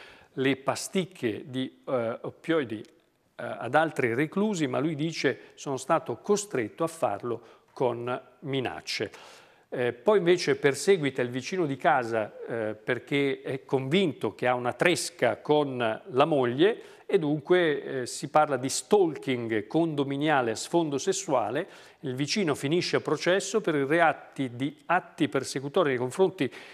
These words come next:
del dirimpettaio che accusava di essere l'amante di sua moglie. L'episodio è successo nel Pesarese,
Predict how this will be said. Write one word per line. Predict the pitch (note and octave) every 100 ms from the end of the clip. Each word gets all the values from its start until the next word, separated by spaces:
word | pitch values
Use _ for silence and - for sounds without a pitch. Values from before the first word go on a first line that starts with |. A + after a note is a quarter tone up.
| -
del | _ C3+ C3
dirimpettaio | B2+ A3 F#3+ - G#3 - D3+ G3+ A#3+ E3+
che | - E3
accusava | C#3 - E3+ G3 C#3
di | D3
essere | F3+ - C3+
l'amante | F#3+ E3+ B2+ A#2+ -
di | C3
sua | A#2 C#3
moglie. | B2 F#2 F#2 A2
L'episodio | B2 - D#3+ D3
è |
successo | A#2+ B2 - D#3+ - C3+
nel | B2+
Pesarese, | E3+ D#3+ G3 G3 G#3 G#3+